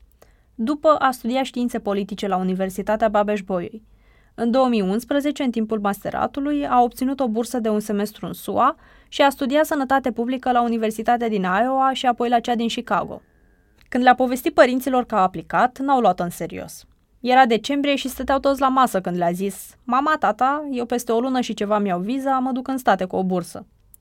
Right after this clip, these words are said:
Nimeni n-a mai avut poftă de mâncare pentru că ei au citit în vestea asta un „nu se mai întoarce”. Dar după experiența de acolo, Ioana nu crede că s-ar muta, pentru că nu se regăsește în cultura americană.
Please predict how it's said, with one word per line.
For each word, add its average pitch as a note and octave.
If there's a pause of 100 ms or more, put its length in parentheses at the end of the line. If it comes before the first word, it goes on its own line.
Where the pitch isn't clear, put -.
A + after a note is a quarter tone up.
(380)
Nimeni D4+
n-a A#3+
mai G#3+
avut G3+
poftă G#3+
de F#3
mâncare G3
pentru A3+
că A3+ (120)
ei A#3+
au B3
citit A3+
în G#3+
vestea G3
asta G#3
un G#3+
„nu A3
se G3
mai E3
întoarce”. - (800)
Dar G#3+
după A#3
experiența A#3+
de C4+
acolo, G3
Ioana C#4+
nu C#4
crede G#3+
că F#3+
s-ar F#3
muta, F3
pentru A3
că C4+
nu C4+
se A#3+
regăsește F#3+
în F#3+
cultura F#3
americană. F#3